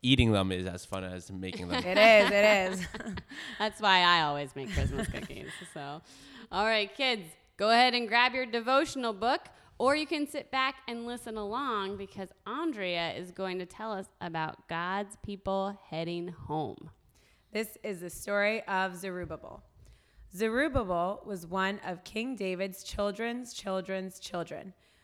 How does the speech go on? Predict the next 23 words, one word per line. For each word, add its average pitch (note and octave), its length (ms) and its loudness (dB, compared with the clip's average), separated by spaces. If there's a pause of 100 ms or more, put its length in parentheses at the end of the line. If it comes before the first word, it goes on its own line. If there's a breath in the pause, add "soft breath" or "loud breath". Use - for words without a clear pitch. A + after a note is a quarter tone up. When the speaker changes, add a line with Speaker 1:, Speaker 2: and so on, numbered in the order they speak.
(100)
Speaker 2:
so G3+ 220 0
he A#3+ 240 -4
was C4 180 -2
one G3 160 0
of F#3 140 -6
God's F3 320 0
people. - 420 -16 (460)
But G#3 160 0
like G3 280 0 (160)
many G#3 560 -2
of F3 160 -6
God's E3 340 -2
people, E3+ 380 -4
he F3+ 160 -6
was F3+ 200 -4
far F3+ 380 -2
from A#3+ 200 -8
home E3+ 440 -6
in F3 120 -10
a D#3+ 100 -8
land E3+ 400 -8
called F3+ 260 -10
Persia. - 440 0